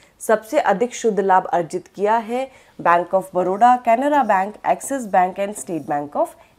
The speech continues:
India। बताएंगे गाइस, करेक्ट आंसर क्या हो जाएगा इसका?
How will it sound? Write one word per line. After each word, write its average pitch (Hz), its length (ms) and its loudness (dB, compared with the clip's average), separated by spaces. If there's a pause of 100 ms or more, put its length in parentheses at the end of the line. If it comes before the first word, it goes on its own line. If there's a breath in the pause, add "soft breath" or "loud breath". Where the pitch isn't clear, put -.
(140)
India। 139 260 -4 (460)
बताएंगे 170 440 0
गाइस, 156 220 -4
करेक्ट 175 300 -6
आंसर 175 280 -4
क्या 185 180 0
हो 196 120 2
जाएगा 202 280 -2
इसका? 269 320 -10